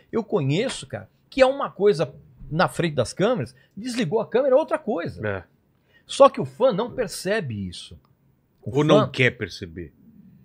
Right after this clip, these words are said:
Speaker 1: Talvez até por, por, pela carência
Speaker 2: É.
Speaker 1: emocional, né? Aquele edredom quentinho que eu sempre falo, é, é emocional. É, é, então, o que acontece? O fã, ele, a partir do momento que ele consome alguma coisa do seu ídolo e ele devota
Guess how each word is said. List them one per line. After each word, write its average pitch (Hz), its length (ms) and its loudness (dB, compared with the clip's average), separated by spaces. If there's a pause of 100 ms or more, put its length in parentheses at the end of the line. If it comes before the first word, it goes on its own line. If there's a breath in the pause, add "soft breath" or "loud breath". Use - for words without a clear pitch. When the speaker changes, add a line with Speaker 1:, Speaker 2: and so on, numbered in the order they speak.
(140)
Speaker 1:
Talvez 262 320 0
até 233 180 4
por, 220 240 -2
por, 180 240 -4
pela 180 180 2
carência 143 480 0
Speaker 2:
É. 120 140 4
Speaker 1:
emocional, 123 600 2 (160 soft breath)
né? 156 120 0
Aquele 135 260 0
edredom 123 400 -2
quentinho 110 400 -6
que 110 80 -10
eu 101 40 -10
sempre 110 260 -8
falo, 190 260 2 (480 loud breath)
é, 120 320 0
é 113 40 2
emocional. 123 720 -2 (220 soft breath)
É, 127 580 4
é, 147 40 0
então, 233 380 2
o 190 240 -2
que 262 100 -8
acontece? 196 420 -4
O 156 40 -2
fã, 240 440 2 (440)
ele, 220 160 2
a 233 60 6
partir - 280 0
do 190 80 -6
momento 175 260 0
que 220 60 -6
ele 202 80 -6
consome 233 640 -10
alguma 151 280 -6
coisa 123 300 -4
do 113 80 -12
seu 113 320 -6
ídolo 139 320 -4 (300 soft breath)
e 151 140 2
ele 156 140 2
devota 123 800 -2